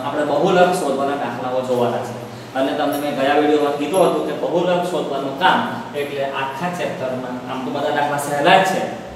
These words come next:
ઓકે, પણ સૌથી સહેલું કામ, સહેલામાં પણ સહેલું કામ હોય તો બહુલક શોધવાનું. એનું એક કારણ તમને ખ્યાલ તો હશે જ કે આપણે નવમા ધોરણની અંદર બહુલક કેવી રીતે શોધતા હતા. બરાબર? બહુલકની વ્યાખ્યા શું છે? જુઓ,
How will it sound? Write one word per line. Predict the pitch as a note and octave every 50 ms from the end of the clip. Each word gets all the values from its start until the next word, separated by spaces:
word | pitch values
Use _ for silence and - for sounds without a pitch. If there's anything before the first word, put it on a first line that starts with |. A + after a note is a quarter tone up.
| - - -
ઓકે, | - - - F#3+ F#3+ D#3 - - - - - - - - - -
પણ | - G#3+ A3 A3 - - - - - - - -
સૌથી | - G#3 G3+ G#3 G#3
સહેલું | - - - - - - -
કામ, | - - - - - - - - - - - - - - -
સહેલામાં | D3 C#3+ D3+ D#3+ E3 E3 E3 E3 E3
પણ | E3+ E3+ D#3+
સહેલું | D#3 D#3 D3 D3+ D3+ D3+
કામ | D3+ D#3 D3+
હોય | D3+ D#3 D#3 D#3
તો | C#3+ C3
બહુલક | C3 C3 C3 C3+ C#3 C3 B2+ B2+ B2 -
શોધવાનું. | - C3+ B2+ A#2+ A#2 - C3+ - - - - - - - - - - - - - -
એનું | D#3 D#3 E3+ E3+
એક | E3+ E3 D#3+
કારણ | D#3 D3+ D#3 D#3+ E3+
તમને | E3 D#3+ E3 E3 E3 E3 - -
ખ્યાલ | C3 C3 - -
તો | E3 D#3
હશે | D3+ C#3+ - - F3+
જ | F#3 F#3 F#3
કે | F3
આપણે | D#3 D3+ D3+ D#3
નવમા | C#3 C3 B2 B2+ C3 C#3 D3+ D3+
ધોરણની | D3 C#3 C#3 C#3+ D3+ D3+ D3+ D3
અંદર | C#3 C#3+ D3 C#3+ C3+
બહુલક | B2+ B2 B2 C3 C#3 C#3 C#3+ C#3+ C#3+ - - - -
કેવી | C#3+ C3 C3 C#3+
રીતે | C3+ C3+ C3+ C#3+
શોધતા | C#3 C3+ C3+ C3 A#2+ A#2 - G#2+ A2
હતા. | A2 A2 A#2 A#2 A2 - - - - - - - - - - - - - - - - - - - - - - - -
બરાબર? | - - A2 G#2+ - - - - -
બહુલકની | - D3+ D#3+ E3+ D#3 G3+ - - - -
વ્યાખ્યા | F#3 F#3 F#3+ - G3+ G3+ G3+ G3
શું | G3 G3 F#3 -
છે? | - -
જુઓ, | - - - -